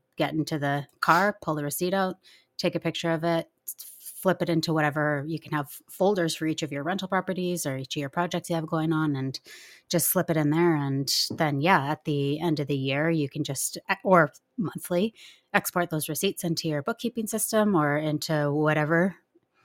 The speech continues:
um, systems you have in place, and bada bing, bada boom, it's all there. It's all online. It's all electronic.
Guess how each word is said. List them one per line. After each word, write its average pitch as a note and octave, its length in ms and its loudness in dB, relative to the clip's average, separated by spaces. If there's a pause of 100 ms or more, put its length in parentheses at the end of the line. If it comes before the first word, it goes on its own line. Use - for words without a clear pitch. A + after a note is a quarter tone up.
(720)
um, C#3+ 580 -2 (120)
systems E3 440 -2
you D3+ 60 -2
have D#3 140 4
in D3+ 100 2
place, F#3+ 400 -4
and C#3 360 -4 (300)
bada D3+ 140 -2
bing, D#3 180 0
bada D3+ 160 0
boom, A#3+ 280 2 (220)
it's F#3 160 -8
all D#3+ 140 2
there. E3+ 220 -2 (180)
It's - 100 -12
all E3 140 0
online. D#3 400 0 (560)
It's - 80 -8
all E3 140 2
electronic. D3+ 500 -4